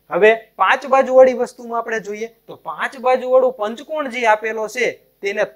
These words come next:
ત્રણ અલગ અલગ ત્રિકોણમાં વિભાજિત કરેલ છે. કેટલા ત્રિકોણ મળ્યા? એક, બે અને ત્રણ. એટલે એક ત્રિકોણનું એકસો એંસી,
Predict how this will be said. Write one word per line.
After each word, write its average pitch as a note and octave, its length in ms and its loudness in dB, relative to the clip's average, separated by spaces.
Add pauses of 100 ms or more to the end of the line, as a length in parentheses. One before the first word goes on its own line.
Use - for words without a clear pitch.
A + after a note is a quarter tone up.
(200)
ત્રણ A#3+ 340 4 (200)
અલગ A#3+ 360 -2
અલગ C4 220 -2
ત્રિકોણમાં C4 580 -4
વિભાજિત F3 480 -12
કરેલ D3 260 -14
છે. C3+ 120 -20
કેટલા A#3+ 260 -6
ત્રિકોણ A3+ 400 -12
મળ્યા? G3+ 380 -10
એક, E3+ 440 -4 (280)
બે D3 400 -2
અને F#3 600 -8 (160)
ત્રણ. B3 260 2 (360)
એટલે C#3 200 -12
એક G#3+ 220 4
ત્રિકોણનું B3+ 600 -2
એકસો A#3 300 -10
એંસી, A#3 380 -2